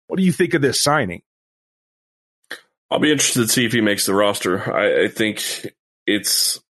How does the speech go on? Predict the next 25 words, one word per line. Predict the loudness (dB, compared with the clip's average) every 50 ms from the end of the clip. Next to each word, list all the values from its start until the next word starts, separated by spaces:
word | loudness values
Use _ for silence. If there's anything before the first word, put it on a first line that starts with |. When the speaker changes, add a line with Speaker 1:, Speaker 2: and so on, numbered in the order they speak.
| _ _ _ _ _ _ _ _ _ _ _ _ _ _ _ _ _ _ _ _ _ _ _ _ _ _ -4
Speaker 2:
a | -2
position | -2 0 0 0 0 2 2 2 2
that | 4 4
I | 4 4 2
think | 2 2 0 0 0 -2 -4
is | -4 -2 0 2 2 4 4 4 2 2 0 0 -2 -2 -2
going | -2 0 0 2 2 2 0 0
to | -2 -4 -4
be | -2 -2 0 0 0 0 0
something | 0 0 -2 0 0 0 0 2
that | 2 2 2 0 0 -2
he's | -4 -4 -2 -2 0 0 0 0
going, | 0 0 2 2 0 0 -2
he | -2 -2
could | 0 0 0 0 0
see | 0 2
the | 0 0
field. | 0 0 2 2 4 2 2 0 -2 -4
Uh, | -2 0 0 2 2 2
it's | 2 0 -2
just | -2 -2 -2
a | -2
question | 0 0 0 0 0 0 -2
of | -2 -2
when | 0 0 0 0 0 0 -2